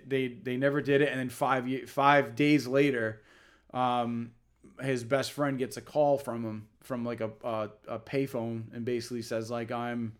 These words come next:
you know, like, I need help," or whatever. So he goes back to pick him up, and they realize, like, he had thought he had only been gone for, like, two hours, and they were like, "You've been gone for five days, man." And he reached up and kind of felt that he hadn't shaved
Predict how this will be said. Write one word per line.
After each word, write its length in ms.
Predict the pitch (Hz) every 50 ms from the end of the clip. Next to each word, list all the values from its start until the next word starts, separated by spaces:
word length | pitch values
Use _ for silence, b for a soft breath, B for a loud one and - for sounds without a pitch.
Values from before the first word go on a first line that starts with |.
| b b b b b b b b b b b b
you 80 | b 127
know, 120 | 127 123
like, 160 | 120 120 117 113
I 60 | 123
need 180 | 123 123 123 104
help," 340 | 107 131 131 123 113 - - -
or 80 | 127
whatever. 260 | 127 120 117 117 113 113
So 140 | - 139
he 80 | 123 120
goes 180 | 123 131 123 117
back 280 | - 123 117 113 -
to 60 | 113
pick 200 | - - 139 127 -
him 120 | 117 127
up, 280 | 139 135 131 - - - -
and 420 | 127 123 117 117 113 113 113 110 113 b b b b b b
they 100 | 123 123
realize, 500 | 127 127 123 120 120 117 120 120 107 113
like, 120 | 113 107
he 140 | - 165 170
had 160 | 151 135 -
thought 180 | - 139 131 123
he 140 | 120 120 123
had 80 | 120 123
only 180 | 127 123 120 117
been 120 | 117 110
gone 220 | 120 123 127 120
for, 100 | 113 -
like, 140 | 113 107 101
two 200 | - - 131 123
hours, 380 | 120 120 123 117 104 101 104 101
and 80 | 117
they 60 | 117 110
were 60 | 110
like, 140 | 110 104 113
"You've 100 | 117 117
been 120 | 120 113
gone 240 | 104 110 113 117 110
for 140 | - - 113
five 320 | - 120 90 78 85 98
days, 260 | 117 120 120 113 -
man." 180 | 110 107 104 107
And 80 | 104
he 80 | 104 107
reached 280 | 107 120 117 113 - -
up 140 | 123 113 113
and 80 | 117 -
kind 140 | 120 113 110
of 80 | 107
felt 260 | - - 120 110 107 -
that 80 | 113
he 60 | 117 117
hadn't 280 | 113 107 107 101 104
shaved 540 | 98 - 131 120 120 120 117 113 113 113 -